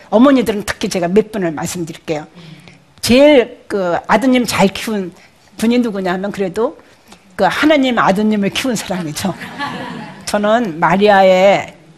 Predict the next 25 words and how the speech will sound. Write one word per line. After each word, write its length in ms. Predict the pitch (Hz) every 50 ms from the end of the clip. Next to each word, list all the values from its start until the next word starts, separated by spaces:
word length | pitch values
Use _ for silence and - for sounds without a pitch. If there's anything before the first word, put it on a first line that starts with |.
| - -
그 140 | 170 160 165
믿음을 440 | 170 175 233 214 254 233 226 208 190
보면 300 | 175 170 160 165 175 160
놀라워요. 640 | 196 180 190 202 202 208 226 226 214 170 - - - - - - - -
열여섯 420 | 208 202 214 240 254 247 - -
살 160 | - - 240 220
먹은 300 | 202 175 165 165 170 165
처녀애가 800 | - - 277 247 208 160 160 147 147 143 135 131 143 143 147 - _ - - _ - - - - - _ _ _
성령으로 840 | - - - - - - 320 320 311 294 262 233 220 202 190 185 185 180
결혼도 380 | - - 214 233 233 226 220 202
안 80 | 185 175
했는데 180 | 175 165 180
잉태했다고 640 | 190 226 247 240 - 254 240 247 - 196 180 170 165
그러는데 600 | 160 156 151 156 160 170 196 185 165 - - - _ _ _ _ _ _ _ _ _ _ _ _ _ _ _
얼마나 360 | - 196 220 233 220 202 175
떨리고 440 | 160 - - - 247 240 247 240 -
무섭겠어요, 680 | 233 226 202 202 - 247 - - 240 - - 175 185 196
그치? 280 | - - - 214 262 - - - - - - -
그리고 300 | - - 208 208 214 208
잘못하면 500 | - - 208 214 214 202 - 196 196 202
돌팔매로 680 | - - 226 202 - - 226 202 190 180 170 185 185 185 - - _ _ - - _ _
맞아 260 | - - 196 196 233
죽을 220 | 208 196 220 214 202
판인데, 640 | - - 196 185 170 165 170 180 214 196 170 - - - _ _ _ _ _ _ _ _ _
그 280 | - 202 185 180 180